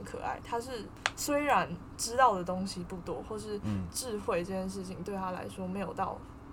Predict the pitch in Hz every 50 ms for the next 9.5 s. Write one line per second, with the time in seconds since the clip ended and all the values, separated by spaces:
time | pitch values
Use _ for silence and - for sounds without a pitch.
0 | - - - - - - - - - 208 214 - 302 277 240 226 214 202 202 202
1 | 190 175 139 131 127 - - - - - - - - - - - - - - -
2 | - - - - 180 190 226 220 214 208 220 - - 185 - - - - - -
3 | - - - - - - - - - - - 104 98 82 85 87 92 - - -
4 | - - - 233 240 240 285 277 - - 240 196 185 180 185 220 202 180 170 180
5 | 185 185 180 180 170 160 165 185 185 - - - - 220 220 220 240 233 233 -
6 | 208 196 190 - - - 214 180 185 185 196 202 180 160 - 233 220 190 175 185
7 | 175 - 220 196 180 - 208 185 175 185 185 180 180 - 226 208 185 - - -
8 | - - 185 180 196 196 185 - - 226 214 214 220 196 190 190 180 131 113 123
9 | 117 120 113 - - - - - -